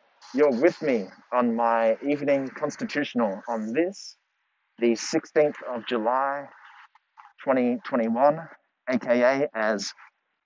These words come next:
March five hundred and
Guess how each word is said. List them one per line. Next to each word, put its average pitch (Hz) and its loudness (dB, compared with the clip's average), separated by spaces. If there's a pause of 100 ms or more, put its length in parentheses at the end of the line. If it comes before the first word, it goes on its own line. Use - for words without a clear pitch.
(200)
March - 2 (2000)
five 123 4
hundred 127 4
and 110 4